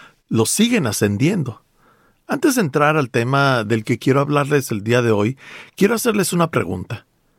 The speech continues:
¿Cuál era el secreto de Daniel? ¿Qué tenía Daniel de especial que seguía recibiendo ascensos en su trabajo?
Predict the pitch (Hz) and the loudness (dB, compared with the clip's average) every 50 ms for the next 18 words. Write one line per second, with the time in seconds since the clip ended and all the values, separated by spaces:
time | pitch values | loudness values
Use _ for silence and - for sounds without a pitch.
0 | _ _ _ _ _ _ _ - - 226 233 240 254 254 247 240 220 - - 127 | _ _ _ _ _ _ _ -4 -2 0 0 2 2 2 2 0 0 -2 -2 -4
1 | - - - 120 135 143 135 - 160 139 123 107 101 95 92 95 101 101 101 101 | -2 -2 0 0 0 0 0 -2 -2 0 0 -2 -2 -4 -4 -4 -4 -4 -4 -6
2 | - _ _ _ _ _ _ _ _ _ _ _ - - 226 269 - - 294 285 | -10 _ _ _ _ _ _ _ _ _ _ _ -4 -4 -4 -2 -2 -2 -4 -2
3 | 269 226 214 226 220 208 202 156 123 117 123 131 147 160 175 185 175 185 170 - | 0 2 2 2 2 2 0 0 0 0 0 2 2 2 2 2 0 -2 -2 -2
4 | - - 113 - - - - 143 156 160 143 101 92 - _ _ _ _ _ _ | -2 -4 -2 -2 -2 -2 -2 -2 0 -2 -2 -4 -6 -10 _ _ _ _ _ _
5 | _ _ _ _ _ _ _ _ - 156 156 156 147 135 139 - - _ _ - | _ _ _ _ _ _ _ _ 0 2 2 2 0 -2 -6 -12 -20 _ _ -2
6 | - 165 160 143 165 196 214 240 233 180 - 160 135 147 156 165 185 160 131 - | 0 2 2 2 4 2 2 2 0 -2 -2 -2 0 0 0 0 0 0 0 0
7 | - 170 175 196 214 190 - 254 226 214 202 220 - - - 147 131 135 127 - | 0 0 2 2 0 0 0 2 2 2 0 -2 -6 -4 -2 0 2 2 0 0
8 | - - 131 - 147 151 196 - 143 - - - - | 0 0 0 2 0 0 0 0 -2 0 -2 -2 -2